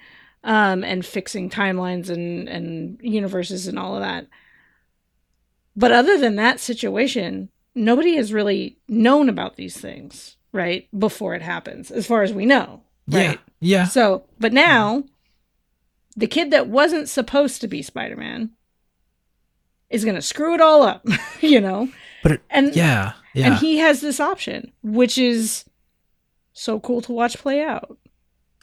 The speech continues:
Speaker 1: 'Cause none of us know what is gonna happen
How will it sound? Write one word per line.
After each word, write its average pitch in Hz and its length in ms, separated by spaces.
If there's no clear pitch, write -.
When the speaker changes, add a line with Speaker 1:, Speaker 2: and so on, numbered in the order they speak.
Speaker 1:
'Cause 208 200
none 262 260
of 269 120
us 359 300
know 233 560
what 240 240
is 214 140
gonna 202 180
happen 247 760